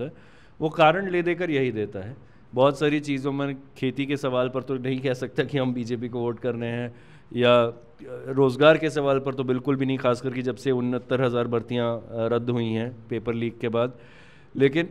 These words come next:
एक सवाल पर जो बीजेपी का समर्थक आज भी एक ही चीज़ बार-बार कहता है कि कानून व्यवस्था बहुत ख़राब थी सपा के टाइम पर,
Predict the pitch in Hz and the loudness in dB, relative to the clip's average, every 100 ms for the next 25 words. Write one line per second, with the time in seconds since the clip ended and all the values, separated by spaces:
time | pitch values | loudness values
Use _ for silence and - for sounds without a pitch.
0 | - 170 208 240 - 180 165 160 160 170 | 0 6 6 4 0 0 2 2 0 -4
1 | 160 160 143 131 139 160 170 165 135 139 | -2 -4 -2 -2 -2 -4 -6 -2 0 0
2 | 139 175 - 135 143 139 131 147 147 156 | 0 -4 -2 -2 0 -2 -4 -2 -2 -2
3 | 170 170 156 135 123 120 123 117 117 156 | -4 -4 -4 -2 -2 -2 -4 -6 -6 -6
4 | 190 190 139 131 175 185 147 139 143 160 | -8 -10 -4 -2 -2 -2 -2 -2 -2 -2
5 | 120 120 131 123 113 113 135 135 120 110 | 2 0 0 -2 -2 -2 -4 -6 -4 -4
6 | 120 120 120 123 135 196 190 | -4 -4 -4 -4 -2 -2 -4